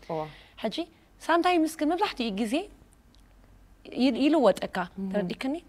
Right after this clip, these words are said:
Speaker 2: መብዛሕትኡ ግዜ ሕጂ ሓደ ወድስ ኣብቲ መጀመርያ ትሪድ ድገብራ ዝነበረ ነታ ጓልን ድሓር ይቀያየር ይብላ ማለት እዩ።
Speaker 1: ኣይቀያየርን እኮ ሄረ፣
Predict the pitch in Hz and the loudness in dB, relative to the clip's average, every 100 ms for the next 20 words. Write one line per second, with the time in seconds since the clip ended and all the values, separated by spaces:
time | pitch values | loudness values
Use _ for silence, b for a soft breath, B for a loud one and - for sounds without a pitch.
0 | 247 226 247 285 247 202 233 220 - 220 | -8 -4 -2 -2 -4 -6 -6 -8 -6 -4
1 | 226 214 - B B B 220 - 247 233 | -4 -4 -8 B B B -8 -2 0 0
2 | 226 220 220 233 185 185 208 196 180 202 | 0 0 -2 -4 -4 2 2 2 0 -2
3 | 190 190 190 208 196 220 311 - 226 247 | -4 -4 -4 -4 2 2 0 -6 -4 0
4 | 294 - - 220 - - 202 190 185 180 | 0 -2 -8 -4 -2 2 2 2 0 -2
5 | - - 220 185 180 196 170 208 - - | -8 -6 -4 -2 -2 -4 -6 -10 -14 -18
6 | 196 185 202 226 220 208 226 220 185 180 | -18 -12 0 0 2 0 0 -2 -6 -8
7 | 180 180 | -6 -4